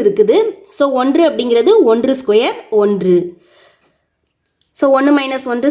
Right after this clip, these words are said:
ஜீரோ ஆயிடும். அடுத்து ரெண்டு டிஜிட்டை கீழே இறக்குறோம், பதினேழு. இப்போ ஈவில் இருக்கிற எண்ணை ரெண்டால பெருக்கி இங்க எழுதணும். இதுக்கு அடுத்து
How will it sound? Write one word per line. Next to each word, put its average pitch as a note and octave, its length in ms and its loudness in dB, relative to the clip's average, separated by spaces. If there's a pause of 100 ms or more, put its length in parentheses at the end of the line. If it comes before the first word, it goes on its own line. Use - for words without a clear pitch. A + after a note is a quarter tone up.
ஜீரோ C4 200 0 (140)
ஆயிடும். C4 320 0 (280)
அடுத்து A#3 280 -2 (120)
ரெண்டு A#3+ 280 -4
டிஜிட்டை B3 340 -2
கீழே B3 260 0
இறக்குறோம், A3 380 -2 (160)
பதினேழு. G#3+ 560 2 (1000)
இப்போ G#4+ 160 2 (140)
ஈவில் F4 260 2
இருக்கிற C4+ 220 -2 (100)
எண்ணை C4+ 180 -2 (100)
ரெண்டால B3+ 420 -4
பெருக்கி G#3+ 300 0 (100)
இங்க G#3 220 0
எழுதணும். G3 400 0 (500)
இதுக்கு B3 240 -4
அடுத்து D4+ 180 0